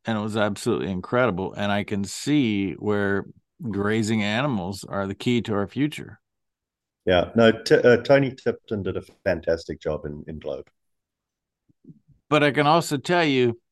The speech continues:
Speaker 1: the United States agricultural system is fueled by corn, and, um, yeah, that's a battle.
Speaker 2: So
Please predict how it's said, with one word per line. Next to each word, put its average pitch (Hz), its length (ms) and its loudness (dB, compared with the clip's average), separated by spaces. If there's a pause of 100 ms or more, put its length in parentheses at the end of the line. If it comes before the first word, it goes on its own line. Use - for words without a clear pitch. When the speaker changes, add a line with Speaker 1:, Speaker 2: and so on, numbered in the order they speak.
(420)
Speaker 1:
the 120 80 -4
United 139 500 -2
States 143 340 0
agricultural 127 840 -4
system 127 500 -2
is 104 200 -6 (140)
fueled 139 480 2
by 107 240 0
corn, 110 720 -4 (600)
and, 110 600 -4
um, 107 520 -6 (680)
yeah, 117 380 0 (140)
that's 131 220 -2
a - 40 -6
battle. 156 440 0 (2750)
Speaker 2:
So 151 540 6